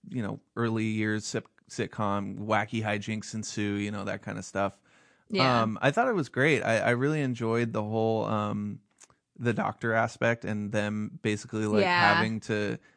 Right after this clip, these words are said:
Speaker 1: kind of work their right way around, like, why this is so unusual and, like, try to make it seem normal. So I really enjoyed all
Speaker 2: Yeah.
Speaker 1: those elements.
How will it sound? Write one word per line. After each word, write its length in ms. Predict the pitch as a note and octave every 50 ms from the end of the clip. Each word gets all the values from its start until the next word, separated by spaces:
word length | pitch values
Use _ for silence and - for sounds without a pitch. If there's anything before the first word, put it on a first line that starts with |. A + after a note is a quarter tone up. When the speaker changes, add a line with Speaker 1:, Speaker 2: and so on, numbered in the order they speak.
| _ _ -
Speaker 1:
kind 220 | - B2+ B2 A#2+ A2+
of 200 | A2 G#2+ G#2+ _ _ _ _ _ _ _ _ _ _ -
work 360 | A#2+ A2+ A#2 A#2+ B2+ B2 -
their 200 | C3 B2 A#2+ A#2+
right 360 | A2+ A2+ G#2+ A2+ A2+ G2+ G#2+
way 520 | A2 A2+ A2 G#2+ A2 A2 A2 A2+ A2 G#2+
around, 640 | G#2+ A2 A2 A2+ A2 G#2+ G#2+ G#2+ G#2+ G#2+ A2 A2 A2 G#2+
like, 180 | G#2 G#2 G2+ -
why 400 | G2 G2 G2+ G2+ G2 G2+ G#2 G#2+
this 240 | A2 G#2+ G2+ - -
is 100 | G#2+ G#2
so 300 | - - A2+ G#2+ G#2+ G#2+
unusual 500 | A2 A2 G#2+ A2 A2 - - A2+ A2+ A#2
and, 80 | A2+
like, 160 | A2 G#2+ G#2 -
try 220 | - - G#2 A2
to 40 | G#2+
make 200 | G#2+ A2 G2+ -
it 100 | G2 -
seem 260 | - A#2 A2+ A2+ A2
normal. 400 | G#2+ G2 G#2 G#2+ A#2 A#2+ B2 B2+
So 200 | A#2+ - A#2+ A2
I 80 | A2 A2+
really 260 | A#2 B2 B2 B2 A#2+
enjoyed 360 | A#2 A2+ A2+ A2 A2 A2 A2+
all 120 | G#2 G#2
Speaker 2:
Yeah. 140 | G3+ - - - -
Speaker 1:
those 100 | G#2 G#2
elements. 600 | A2+ A2+ A#2 A#2+ B2+ C#3 D3 F3 - - - -